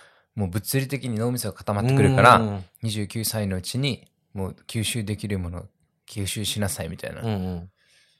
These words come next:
Speaker 1: だから、でも、それを心得たから、ずっとスポンジ頭でいたけど、なんか、その、まあ、三十歳ぐらいになってから、なんか、そろそろ自分のスタンスを決めなきゃいけないかなと思って。
Speaker 2: うんうんうん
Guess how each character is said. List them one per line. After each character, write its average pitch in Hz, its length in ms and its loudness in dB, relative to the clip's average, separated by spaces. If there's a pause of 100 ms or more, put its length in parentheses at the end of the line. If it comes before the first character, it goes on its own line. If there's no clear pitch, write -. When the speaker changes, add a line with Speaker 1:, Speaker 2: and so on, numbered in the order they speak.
(1500)
Speaker 1:
だ 123 120 0
か 113 80 4
ら、 107 120 2
で 139 100 4
も、 120 380 4
そ - 280 2
れ 196 80 8
を 190 100 8
心 190 380 4
得 180 200 4
た 123 120 0
か 117 140 0
ら、 117 280 8
ず 120 140 -4
っ - 40 -6
と 135 140 -2
ス - 140 -4
ポ 139 160 0
ン 135 80 2
ジ 131 140 0
頭 120 340 4
で 95 80 2
い 92 80 -2
た 107 100 -2
け 98 140 -2
ど、 90 380 0 (680)
な 110 180 -4
ん 101 80 -4
か、 85 260 -2
そ - 160 -2
の、 95 180 0
ま 95 180 0
あ、 87 40 -2
三 113 180 0
十 107 80 -4
歳 117 220 2
ぐ 113 60 0
ら - 20 2
い 98 40 0
に 98 40 -2
な 101 80 0
っ - 100 -10
て 107 100 -4
か - 120 2
ら、 135 320 6 (340)
な 113 120 0
ん 107 80 -4
か、 - 240 -6
そ - 220 0
ろ 196 140 6
そ 185 100 4
ろ 151 80 6
自 117 160 0
分 139 200 4
の 135 80 2
ス - 140 4
タ 175 180 2
ン 175 60 4
ス 135 140 0
を 107 60 2
決 120 140 -2
め 113 80 2
な 110 60 4
き - 80 -4
ゃ 92 40 -2
い 90 40 -4
け 101 120 -2
な 98 100 2
い 95 60 -2
か 92 100 -4
な 85 160 -4
と - 120 -16
思 113 220 0
っ 101 40 -2
て。 90 80 -2
Speaker 2:
う - 20 -4
ん 107 40 -4
う - 20 -4
ん 107 40 -4
う - 20 -4
ん 113 160 -10